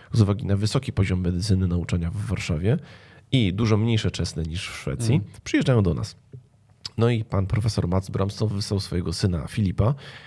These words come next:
Speaker 1: tutaj, żeby z nami studiował i akurat tak się złożyło, że był, że tak powiem, na roku równoległym ze mną. Znaczy,
Speaker 2: Mhm.
Speaker 1: troszkę młodszy ode mnie, ale finalnie trafiliśmy na mniej więcej podobny rocznik, więc byliśmy kumplami, bardzo
Speaker 2: Mhm.
Speaker 1: dobrymi zresztą. I jesteśmy do dziś.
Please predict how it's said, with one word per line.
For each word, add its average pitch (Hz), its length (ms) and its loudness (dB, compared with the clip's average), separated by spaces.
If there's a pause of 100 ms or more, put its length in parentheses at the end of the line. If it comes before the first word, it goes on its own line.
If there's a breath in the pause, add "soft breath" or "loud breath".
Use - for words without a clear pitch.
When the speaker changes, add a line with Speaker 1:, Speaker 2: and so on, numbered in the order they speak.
(140 loud breath)
Speaker 1:
tutaj, 113 220 4
żeby 107 220 0
z 98 40 0
nami 90 200 0
studiował 90 480 0
i 262 40 -2
akurat - 260 -4
tak 123 120 -2
się 120 120 -2
złożyło, 107 340 0
że 117 120 -2
był, 113 280 -2 (320 loud breath)
że - 80 -16
tak 104 120 -6
powiem, 107 180 0
na 107 140 6
roku 120 260 0
równoległym 104 520 0
ze 95 160 0
mną. - 240 -8 (140)
Znaczy, 104 240 -2
Speaker 2:
Mhm. 135 260 -4 (220)
Speaker 1:
troszkę - 280 -6
młodszy 143 300 -2
ode 117 140 0
mnie, 123 180 -2
ale 117 260 0
finalnie 123 440 -2 (340)
trafiliśmy 113 520 0
na 110 100 2
mniej 117 240 2
więcej 113 300 -2
podobny 92 360 0
rocznik, 123 380 -4
więc 123 280 -2
byliśmy 139 360 -2
kumplami, 110 440 -2
bardzo 101 200 0
Speaker 2:
Mhm. 110 140 0
Speaker 1:
dobrymi 90 260 -2
zresztą. - 380 -10 (240 loud breath)
I - 60 -2
jesteśmy 104 340 -2
do 147 100 2
dziś. - 240 -6